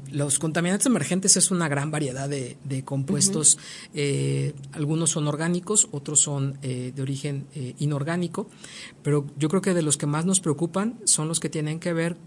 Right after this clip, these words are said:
Speaker 1: con aquellos que tienen un efecto a nivel endocrino, eh,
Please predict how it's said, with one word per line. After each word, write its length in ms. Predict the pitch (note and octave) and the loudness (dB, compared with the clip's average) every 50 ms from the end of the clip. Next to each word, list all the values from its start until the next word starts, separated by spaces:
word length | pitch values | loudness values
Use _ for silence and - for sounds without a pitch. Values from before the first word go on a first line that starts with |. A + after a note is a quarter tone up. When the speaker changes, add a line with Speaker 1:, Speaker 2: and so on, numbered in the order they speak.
| - - | -20 -10
Speaker 1:
con 340 | - D#3+ D#3 D#3 D#3 D#3+ - | -4 -2 -2 0 -2 -2 -4
aquellos 400 | D#3+ D3+ D3+ F3+ F3 G3 G#3 G3 | -4 -4 -4 -4 -4 -4 -4 -6
que 80 | - F#3 | -6 -6
tienen 240 | - F#3 F#3 F#3 F#3 | -6 -4 -2 0 0
un 140 | F#3 F#3 | 0 0
efecto 520 | F#3 F#3 - - F3 E3+ - - - G3 A3+ - - - - - - - - - - | -2 -4 -4 -6 -8 -8 -6 -8 -8 -8 -8 -10 -18 -20 -20 -18 -18 -18 -18 -10 -4
a 80 | D3+ D3 | 0 0
nivel 320 | D3+ D#3 D#3 D3+ D#3 D#3+ | 0 2 2 0 0 2
endocrino, 640 | E3 D#3+ D#3 D3 E3 E3+ E3 - D3+ D3 C3 A#2 - - - - - - - - - - - - | 0 0 2 2 0 0 0 -2 -2 -2 -2 -2 -4 -10 -18 -20 -20 -20 -20 -20 -20 -20 -18 -8
eh, 840 | F3+ C#3 C#3 C#3 C3+ C3+ C3 C3 C3 C3 B2+ B2+ B2+ B2+ B2 B2+ | -4 -2 0 0 2 0 0 0 -2 -2 -2 -4 -4 -4 -6 -6